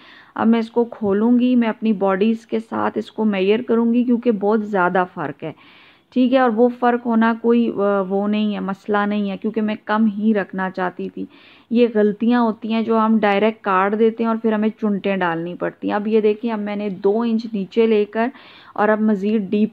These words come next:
कटिंग कर रही हूँ, ठीक है जी। अच्छा, एक चीज़ बता दूँ कि स्कर्ट पैटर्न में सिर्फ जो है ना,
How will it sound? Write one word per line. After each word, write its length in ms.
कटिंग 360
कर 220
रही 220
हूँ, 220
ठीक 240
है 140
जी। 220
अच्छा, 320
एक 180
चीज़ 240
बता 300
दूँ 180
कि 120
स्कर्ट 420
पैटर्न 460
में 180
सिर्फ 420
जो 240
है 200
ना, 260